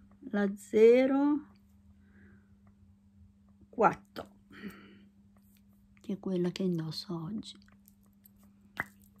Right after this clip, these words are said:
Molto carina, molto, molto.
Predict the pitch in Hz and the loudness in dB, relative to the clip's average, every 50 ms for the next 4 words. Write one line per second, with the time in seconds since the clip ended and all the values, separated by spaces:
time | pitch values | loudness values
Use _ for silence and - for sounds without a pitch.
0 | - - - - 185 190 185 180 175 160 - - 175 - - 165 - - - - | -20 -20 -10 -4 -2 0 0 0 0 -2 -6 -12 -14 -10 -8 -8 -6 -6 -8 -8
1 | - - - - - 185 185 104 101 - - - - - - - - - - - | -6 -8 -8 -6 -4 -4 -2 -2 -2 -4 -6 -8 -10 -10 -10 -10 -10 -12 -12 -14
2 | - - - - - | -16 -18 -18 -20 -20